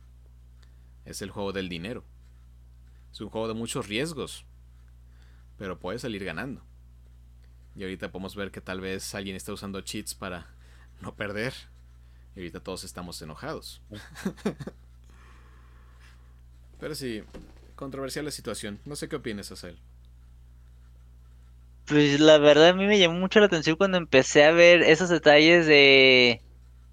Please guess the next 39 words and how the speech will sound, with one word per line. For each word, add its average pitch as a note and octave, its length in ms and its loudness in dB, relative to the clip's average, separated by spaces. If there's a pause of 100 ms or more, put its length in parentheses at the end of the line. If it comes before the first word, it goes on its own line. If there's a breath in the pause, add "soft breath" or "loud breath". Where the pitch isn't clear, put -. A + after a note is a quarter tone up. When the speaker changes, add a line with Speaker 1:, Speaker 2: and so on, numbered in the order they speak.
(400)
Speaker 2:
cómo, E3 380 4
digamos, D#3+ 840 2
una D#3 180 2
empresa F3 300 -2
que D3+ 100 -10
pues C#3 160 -8
sí D3+ 100 0
estaba D3 300 2
ya D#3+ 80 4
a D3+ 40 2
punto D#3+ 360 -2
de E3 160 4
quebrar, C3+ 340 4
hubo D#3 280 4
gente F3 320 -2
que - 100 0
empezó C#3+ 220 -2
a - 20 -4
invertir D#3 500 0
dinero C#3+ 440 6
a - 20 6
lo B2+ 160 4
cañón C#3 540 0
y D3+ 40 2
empezó C#3 300 0
a - 40 6
llamar D3 200 2
más C#3+ 160 0
la C#3+ 60 0
atención C#3 280 -4
de C#3 100 4
gente D3 260 -2
que C3+ 100 -4
tiene C3+ 260 -2
poder B2+ 580 4
y B2+ 100 0
que A#2+ 100 -6
todos B2 220 0
esos C3 180 -4